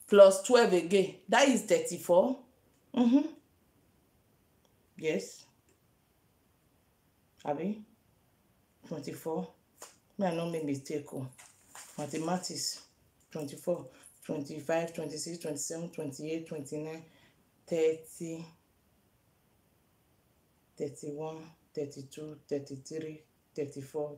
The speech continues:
thirty-five, thirty-six. Thirty-six, no see. 'Cause I hear the talk, be like say person, people no dey here, na you put am. Okay, the comment be, una dey laugh me, me no know. The comment your hook. You no even dey see am.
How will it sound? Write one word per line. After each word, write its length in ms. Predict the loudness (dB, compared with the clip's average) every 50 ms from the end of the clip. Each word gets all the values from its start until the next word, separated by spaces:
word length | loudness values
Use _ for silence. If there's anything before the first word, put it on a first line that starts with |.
| -10 -8
thirty-five, 460 | -8 -8 -8 -8 -8 -8 -8 -6 -6
thirty-six. 580 | -6 -6 -4 -4 -4 -4 -4 -4 -4 -4 -6 -8 -12 -18 -18 -18 -12
Thirty-six, 720 | -2 4 4 4 4 4 0 0 0 0 0 -2 -2 0 0
no 160 | 2 2 2
see. 360 | 2 0 -2 -2 -2 -4 -4 -4 -8 -18 -20 -20 -8 2
'Cause 180 | 4 6 6 8
I 100 | 8 8
hear 260 | 8 8 8 6 6
the 60 | 6
talk, 160 | 6 6 6
be 60 | 6
like 140 | 6 6 6 6
say 160 | 6 6 6
person, 280 | 6 2 2 0 -6 -4
people 260 | -2 0 2 2 4
no 200 | 6 6 4 6
dey 140 | 6 6 8
here, 160 | 10 10 8
na 80 | 8 8
you 160 | 6 4 4 2
put 260 | 0 -2 -2 0 0
am. 160 | 0 0 -2 -10 _ _ _ _ _ _ _ _ -20 -20 -20 -20 _ -20 -20 -20 _ _ _ _ _ _ _ _ _ _ _ _ _ _ _ _ _ _ _ _ _ _ _ _ _ _ _ _ _ _ _ _ _ _ -10 -10
Okay, 300 | -8 0 4 4 4 4
the 100 | 4 0
comment 400 | 0 2 4 4 6 4 4 4
be, 120 | 2 2
una 280 | 2 4 4 4 6 8
dey 100 | 8 8
laugh 340 | 10 8 8 8 6 4 4
me, 120 | 6 6
me 120 | 8 8
no 160 | 6 6 6 6
know. 140 | 6 6
The 100 | 4 4
comment 400 | 4 4 4 6 6 4 2 0 0
your 340 | 2 4 4 4 2 0 -6 _ _ _ -4
hook. 280 | -4 -4 -4 -4 -10 -20 -20 -20 _ _ _ _ _ -20 -20 _ _ _ 2
You 80 | 4
no 120 | 6 6 6
even 180 | 6 4 4
dey 120 | 2 2 0
see 200 | 0 0 0 0
am. 100 | 0